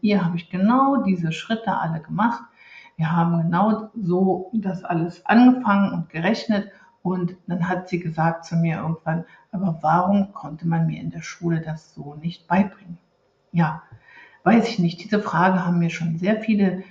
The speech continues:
Schüler gestellt. Warum kann man das so nicht mit uns in der Schule machen?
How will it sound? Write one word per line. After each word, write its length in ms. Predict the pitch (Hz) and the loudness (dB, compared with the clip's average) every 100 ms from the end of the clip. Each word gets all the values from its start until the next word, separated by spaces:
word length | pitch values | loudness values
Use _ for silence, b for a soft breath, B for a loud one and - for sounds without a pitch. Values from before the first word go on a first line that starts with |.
| B | B
Schüler 360 | - - 185 170 | -14 -4 0 2
gestellt. 540 | 156 - 190 214 226 - - | 0 -4 0 2 2 -2 -8
Warum 520 | - 165 165 196 202 196 | -2 0 2 2 2 0
kann 200 | 180 165 | -2 0
man 340 | 180 175 - | 0 -4 -8
das 280 | 170 - - - 190 | -10 -10 -14 -12 -4
so 320 | 175 196 214 | 0 2 4
nicht 300 | 185 - 165 | 2 0 -6
mit 120 | 160 | -4
uns 200 | 165 - | -4 -4
in 100 | 156 | -6
der 120 | 160 | -6
Schule 340 | 156 196 214 214 | -6 -2 2 4
machen? 500 | 196 196 185 - | 4 2 0 -4